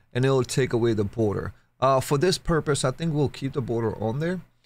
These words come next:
Uh, but I just wanna show you guys what it looks like without the border right there. Actually, without the border, it doesn't look bad either. Okay, so I'll show you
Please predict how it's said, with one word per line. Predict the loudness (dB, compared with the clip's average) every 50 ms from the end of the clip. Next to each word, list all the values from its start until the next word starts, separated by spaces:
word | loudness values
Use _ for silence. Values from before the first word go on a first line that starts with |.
| -20 -20 _ _ -2
Uh, | 0 2 2 2
but | 4 4 2
I | 2
just | 2 0 0 0
wanna | 0 -2 0
show | 0 0 2
you | 2 4
guys | 2 2 2 2
what | 2 2
it | 2
looks | 2 0 0 0
like | -2 -2 -2
without | 0 0 0 0 0
the | -2 -6
border | -10 -10 -10 -8 -8
right | -8 -8 -10 -10
there. | -8 -4 -2
Actually, | 0 0 0 0 0
without | 0 2 2 0 0
the | 0
border, | 0 0 0 0
it | 0 -2
doesn't | -2 -2 -2 -4
look | -4 -4
bad | -4 -4 -4 -4
either. | -4 -6 -8 -8 -6 -4
Okay, | -2 -2 -2 -2 -4 -12 _ _
so | -2 2 2 4 4 4 2 0 -4 _ 0
I'll | 2 2 2
show | 4 4 4 4 4
you | 4 4 4 4 4 4 2 2